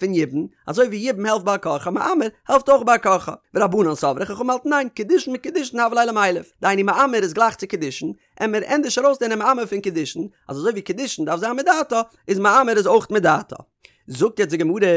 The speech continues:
אין די גמרא ברענגט יעצט א ראיה, פון די ברייתא, וואס אונז דו געזען, אז מאמר קען מען מאכן מיט דער מיידל אליין, ברענגט די גמרא א ראיה צו רבי יוחנן. זאגט די גמרא, הוך, אין נאמען מסתברא, קען די קומענטארע צו רבי יוחנן, פון די ברייתא איז א ראיה צו רבי יוחנן.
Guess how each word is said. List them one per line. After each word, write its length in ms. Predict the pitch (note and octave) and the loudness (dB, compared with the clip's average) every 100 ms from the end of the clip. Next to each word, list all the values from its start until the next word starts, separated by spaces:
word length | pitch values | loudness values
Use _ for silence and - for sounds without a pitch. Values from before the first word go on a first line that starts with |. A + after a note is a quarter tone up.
| E3+ E3 _ _ | 2 -4 _ _
אין 100 | F#3 | -4
די 60 | E3 | -2
גמרא 340 | F3 D#4 A3 | 2 2 2
ברענגט 260 | D#3+ G#3 G#3+ | 0 -4 -4
יעצט 180 | G3+ E3+ | -4 -2
א 80 | |
ראיה, 460 | D#3+ F#3 A3+ F3 C#3+ - _ | 0 2 2 0 -2 -10 _
פון 180 | F#3+ E3+ | -2 0
די 140 | G#3+ | -4
ברייתא, 400 | A#3 F#3 A#3 A3+ | -2 0 0 -2
וואס 120 | E3+ D3 | -6 -4
אונז 100 | D#3 | -4
דו 200 | E3 G#3+ | -4 -2
געזען, 420 | F3 G3 G#3 C#3+ - - | 0 2 2 -2 -6 0
אז 280 | F#3 D3+ | 0 0
מאמר 640 | C#3 F3+ - G3 C4+ G#3+ C#3 C#3+ - | -2 0 2 2 2 2 -2 -8 -6
קען 180 | F#3 | -4
מען 120 | E3+ E3+ | -2 -2
מאכן 300 | G#3 - F#3+ D#3 C3+ - | -4 -4 -4 -4 -4 -2
מיט 140 | E3+ | 0
דער 100 | E3+ | 2
מיידל 240 | G#3+ G#3 | 0 2
אליין, 520 | F#3 G3 B3+ F#3 F#3+ E3+ | 0 2 0 -2 -6 -4
ברענגט 160 | F3 | -4
די 60 | E3+ | -2
גמרא 200 | A#3 A3+ | -2 0
א 60 | |
ראיה 240 | F#3 A#3 A3 | 2 2 0
צו 120 | G#3 | 0
רבי 140 | F#3+ F3+ | 2 4
יוחנן. 420 | G3+ F#3+ F#3 G3 D#3+ _ | 2 2 -6 -8 -18 _
זאגט 160 | F3 D#3 | -6 -2
די 60 | |
גמרא, 240 | D#3+ G#3 F#3+ | -4 0 0
הוך, 260 | G#3 G3+ | 0 -4
אין 80 | D#3+ | -2
נאמען 240 | F3 F3 | 0 0
מסתברא, 580 | F3 - E3+ E3+ A3 A#3 A#3 _ | -4 0 2 2 0 -2 -4 _
קען 100 | - | -8
די 60 | G3+ | -6
קומענטארע 440 | A#3 A#3 A#3 A3+ | -2 0 4 2
צו 140 | G#3 F3+ | 2 -2
רבי 100 | F3+ | 2
יוחנן, 540 | F3 F3 A#3 F3+ F3 F3 _ _ | 2 0 -4 -2 -4 -10 _ _
פון 120 | F#3+ | -6
די 120 | A#3 | -6
ברייתא 420 | G3 F#3+ F3+ F3 | -2 0 0 -2
איז 80 | F3 | -2
א 20 | |
ראיה 240 | F3+ F3+ F3 | 2 2 2
צו 140 | F3+ | 0
רבי 140 | F3 F3+ | 0 2
יוחנן. 400 | F3+ E3+ D3 | 2 0 -8